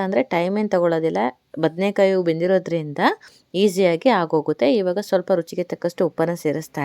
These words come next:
ಇದ್ದೀನಿ ನಾನು. ಉಪ್ಪನ್ನು ಸೇರಿಸಿದ ಮೇಲೆ ಮುಗೀತು, ನಮಗೆ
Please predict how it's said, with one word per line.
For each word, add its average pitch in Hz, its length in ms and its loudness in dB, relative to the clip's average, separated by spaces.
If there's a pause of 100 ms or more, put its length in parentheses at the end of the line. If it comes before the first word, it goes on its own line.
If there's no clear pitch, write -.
ಇದ್ದೀನಿ 143 280 -6
ನಾನು. 147 180 -4 (440)
ಉಪ್ಪನ್ನು 233 400 2
ಸೇರಿಸಿದ 185 460 -2
ಮೇಲೆ 214 140 -2 (120)
ಮುಗೀತು, 170 380 -4 (200)
ನಮಗೆ 170 340 -2